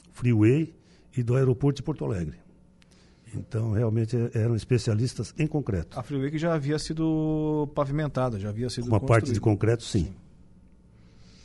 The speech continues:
Speaker 2: E trouxeram essa expertise para a Serra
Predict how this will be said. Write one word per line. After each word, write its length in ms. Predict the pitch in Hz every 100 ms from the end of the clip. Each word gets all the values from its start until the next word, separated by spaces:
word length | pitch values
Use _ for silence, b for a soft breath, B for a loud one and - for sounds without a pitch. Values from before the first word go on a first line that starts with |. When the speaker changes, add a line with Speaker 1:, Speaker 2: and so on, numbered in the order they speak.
| B B B -
Speaker 2:
E 80 | 127
trouxeram 420 | 151 135 147 165
essa 200 | 151 160
expertise 520 | 156 - 139 - 143
para 220 | 143 156 139
a 40 |
Serra 380 | - 143 135